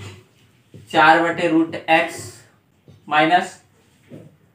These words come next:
नौ बटे रूट वाई बराबर कितना दिया हुआ है यहाँ पे हमें, माइनस एक।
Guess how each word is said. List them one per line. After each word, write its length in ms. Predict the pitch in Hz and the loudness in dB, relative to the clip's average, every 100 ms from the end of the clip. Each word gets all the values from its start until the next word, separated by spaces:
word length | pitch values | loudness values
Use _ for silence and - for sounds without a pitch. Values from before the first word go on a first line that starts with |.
| _ _ _ _ _ _ _ _ - | _ _ _ _ _ _ _ _ -8
नौ 220 | 151 151 | 0 2
बटे 300 | 156 156 156 | 2 2 0
रूट 260 | 151 147 151 | -2 -6 -2
वाई 200 | 151 165 - - _ _ _ _ 131 | 2 2 -2 -16 _ _ _ _ -8
बराबर 300 | 131 139 143 | -2 -2 -4
कितना 240 | 156 160 | -8 -6
दिया 180 | 151 147 | -6 -4
हुआ 100 | 151 | -4
है 80 | 156 | -4
यहाँ 140 | 151 | -6
पे 100 | 147 | -6
हमें, 240 | 160 185 - _ _ _ - - | -6 -8 -10 _ _ _ -20 -12
माइनस 380 | 131 127 135 - | -8 -6 -8 -12
एक। 200 | - - | -20 -20